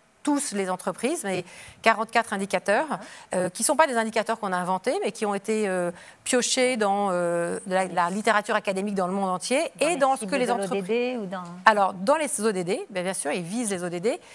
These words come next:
Speaker 1: et puis aussi dans ce que les entreprises utilisent déjà comme, euh, dans, dans leur reporting. Donc, euh, on s'appuie sur le Science Based Target, sur les G R I, sur des, des référentiels existants. Et donc, les entreprises peuvent évaluer leur, leur impact sur l'océan, reporter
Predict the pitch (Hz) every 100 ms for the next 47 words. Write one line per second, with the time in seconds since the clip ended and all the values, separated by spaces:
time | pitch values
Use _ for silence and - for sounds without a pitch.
0 | - - - 247 226 381 269 254 254 240
1 | 226 254 - 277 220 208 196 208 214 269
2 | 220 202 185 180 180 190 185 190 190 214
3 | 226 - 180 160 165 180 160 - - -
4 | - 196 185 - 226 220 190 180 175 196
5 | 185 165 170 - 151 165 220 - 196 170
6 | 170 160 170 226 240 180 170 165 165 180
7 | 175 175 180 170 220 196 175 175 - 226
8 | - - - 214 - - 190 208 214 202
9 | - 190 - 330 - 233 226 214 214 220
10 | 202 - - - _ 196 185 175 180 180
11 | 180 190 - 170 170 180 220 370 - -
12 | - 175 202 302 269 - - 254 220